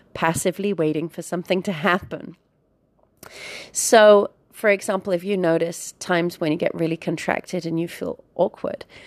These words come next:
what would help you to expand a little bit more? Think of that awkward cocktail party. Well, actually, many people will go to that awkward cocktail party and then they'll start drinking alcohol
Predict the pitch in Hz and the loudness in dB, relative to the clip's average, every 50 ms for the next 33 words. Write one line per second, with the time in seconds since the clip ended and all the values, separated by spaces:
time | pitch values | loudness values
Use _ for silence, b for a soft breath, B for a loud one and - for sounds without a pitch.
0 | B B B B B B B _ 180 175 190 185 - - - 190 185 175 185 175 | B B B B B B B _ 0 4 4 4 4 4 4 2 4 4 2 2
1 | - - - - 180 175 - - - - - - - - - - 180 175 175 185 | 0 0 -4 -8 -10 -8 -8 -8 -10 -10 -8 -8 -10 -10 -6 -4 -2 -2 0 -2
2 | 180 - - 175 165 175 175 175 160 - - - 185 196 214 - - - - - | -2 -4 -6 -4 -4 -2 -2 0 0 -2 -2 0 0 0 0 0 -2 -6 -8 -10
3 | _ _ _ _ _ _ _ _ - 170 156 170 165 - 175 73 - - - _ | _ _ _ _ _ _ _ _ -8 -8 -6 -6 -4 -2 -2 -2 -2 -6 -14 _
4 | _ _ _ _ _ _ _ _ _ _ _ - 151 - - - 170 165 - - | _ _ _ _ _ _ _ _ _ _ _ -2 -2 -2 -2 -4 -6 -6 -6 -4
5 | - 139 - - - 160 127 - - 143 139 147 170 196 185 - 185 - - - | -4 -6 -4 -2 -2 -2 -2 0 2 2 2 4 4 4 4 4 0 -2 -2 -4
6 | 202 180 175 165 160 160 180 208 196 - - 190 - - 165 143 147 147 - 147 | -2 -2 0 2 2 2 2 2 -2 -2 -6 -8 -6 -4 -2 -2 -2 0 4 2
7 | 143 156 - - - 170 - - 160 - - - - - - - - - 226 - | 2 2 2 -2 -4 -4 -2 -2 -4 -4 -4 -6 -10 -10 -10 -6 -6 -6 -4 -2
8 | - 160 - - 156 151 151 147 143 143 143 147 143 147 156 151 151 - - 156 | -2 -2 -2 -2 -4 -2 0 0 0 0 2 2 2 2 2 0 0 0 -4 -4
9 | - - - 170 160 170 160 151 - - 160 196 196 - 214 175 160 139 135 135 | -4 -2 -2 -2 0 0 -2 0 2 4 2 4 4 4 2 4 4 2 2 2
10 | 147 143 | 0 0